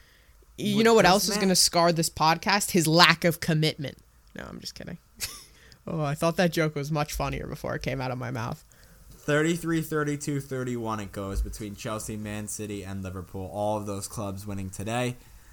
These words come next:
Speaker 2: Some better than others, though. Liverpool, an absolute domination over, uh,
Speaker 1: Everton,
Speaker 2: over Everton.
Speaker 1: yeah, right? Yeah, that was a
Speaker 2: Yep.
Speaker 1: big mercy. Mer-, not gonna say it.
Speaker 2: Okay, sounds good.
Speaker 1: <laughs>
Speaker 2: Uh, and then Ruben Dias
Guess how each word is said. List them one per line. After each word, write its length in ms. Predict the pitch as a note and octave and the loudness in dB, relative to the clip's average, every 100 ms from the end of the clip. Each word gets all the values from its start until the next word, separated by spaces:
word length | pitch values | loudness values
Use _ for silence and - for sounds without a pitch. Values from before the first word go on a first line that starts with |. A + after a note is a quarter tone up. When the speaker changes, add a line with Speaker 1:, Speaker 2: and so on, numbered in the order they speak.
| - - | -20 -8
Speaker 2:
Some 300 | - F3+ F3 | 2 4 6
better 220 | D3+ C3+ | 4 4
than 140 | B2 A#2 | 2 2
others, 320 | G#2+ G2 F#2+ | 0 -2 -4
though. 200 | G2 F#2 | -4 -4
Liverpool, 600 | A#2 C3 B2+ B2 A2+ A2 | -2 -4 -4 -4 -4 -4
an 100 | G#2+ | -4
absolute 540 | A2+ A2+ - A2 G#2 | -4 -4 -4 -6 -4
domination 800 | A2+ A2 G#2+ G#2 G#2+ - G2 D#2 - | 0 0 0 -4 -6 -6 -8 -10 -12
over, 580 | G#2+ G#2+ G2+ G2+ G2 F#2+ | -6 -6 -4 -4 -4 -4
uh, 340 | F#2+ F#2 F#2 F#2+ F#2+ - - - | -2 -2 -4 -6 -12 -20 -14 -2
Speaker 1:
Everton, 360 | D3+ D3 G2+ D3 | 2 2 2 2
Speaker 2:
over 100 | C#3+ | 4
Everton. 80 | |
Speaker 1:
yeah, 340 | C3+ C#3+ C3 C#3+ | 4 4 4 4
right? 300 | D3 E3 - | 4 2 0
Yeah, 280 | - D3 C#3+ | 2 2 2
that 140 | D3+ | 2
was 180 | D3 D3 | 0 0
a 220 | D3 C#3+ D3+ | 2 2 2
Speaker 2:
Yep. 80 | |
Speaker 1:
big 240 | D#3 E3+ D#3+ | 4 6 8
mercy. 640 | E3 E3 E3 - D#3+ D#3 - - - | 8 8 8 4 4 2 -4 -20 0
Mer-, 460 | F3 F#3+ G3+ G#3+ G#3+ - - _ _ _ _ _ - | 6 8 10 10 8 0 -20 _ _ _ _ _ 0
not 220 | D3+ - | 2 2
gonna 140 | - - | -2 -6
say 260 | - - | -4 -4
it. 100 | - - - _ _ _ _ - | -6 -10 -20 _ _ _ _ -14
Speaker 2:
Okay, 140 | E3+ F#3 C#3 | -14 -14 -14
sounds 360 | - C3 C#3+ | -8 -6 -6
good. 240 | C3+ B2 A#2+ - _ | -6 -6 -8 -14 _
Speaker 1:
<laughs> 180 | - - B3+ | -4 4 4
Speaker 2:
Uh, 220 | E2+ G2 F#2+ | 4 -4 -4
and 80 | A#2 | -4
then 340 | A#2+ A#2 A2+ | -4 -6 -4
Ruben 320 | A#2+ C3 A#2+ A2 | -4 -2 -4 -4
Dias 480 | C3 G#3 - - | -4 -2 -6 -8